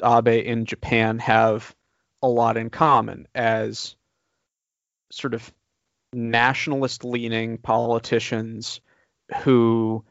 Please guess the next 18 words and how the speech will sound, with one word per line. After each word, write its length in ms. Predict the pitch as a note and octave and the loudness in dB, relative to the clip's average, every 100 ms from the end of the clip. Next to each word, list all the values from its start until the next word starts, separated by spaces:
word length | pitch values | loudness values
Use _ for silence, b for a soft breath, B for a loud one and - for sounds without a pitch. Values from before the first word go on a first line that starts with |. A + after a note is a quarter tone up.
| _ _ _ - | _ _ _ -14
have 720 | - A#2+ A2+ A2+ A2+ - _ _ _ _ _ _ _ _ _ | -2 4 4 4 0 -10 _ _ _ _ _ _ _ _ _
put 240 | - F3 - | -4 -4 0
a 80 | B2+ | 0
lot 280 | A#2+ A#2 A#2+ | 4 4 4
of 80 | A2+ | 0
their 120 | A#2 | -4
political 560 | - C3 A#2+ B2 B2 | -4 -6 -4 -4 -2
reputation 1120 | B2 A2+ A2 - - F3+ D#3+ - A#2 A#2 A#2 A#2 _ _ _ - | -2 -2 -6 -10 0 2 2 -2 -4 -6 -8 -14 _ _ _ -8
into 340 | B2+ A#2+ - B2 | -4 -2 -2 0
the 140 | A#2+ | 4
idea 380 | A2+ A2+ B2 A#2 | 4 2 0 0
that 220 | A2+ - | -2 -2
they 160 | B2 A#2 | 2 4
are 140 | A2+ | 2
more 540 | A#2 A2+ A2+ A2+ - - | 2 2 2 2 -2 -6
economic 580 | B2 - B2 A2+ A2+ - | -4 2 4 4 2 -4
pragmatists, 1040 | - A#2 A2+ A#2+ A2 G#2+ E2 - - - - _ _ _ _ _ _ - | 2 2 2 -2 -8 -10 -10 -14 -16 -18 -18 _ _ _ _ _ _ -10
um, 400 | A#2 A2+ G#2 | -6 -6 -8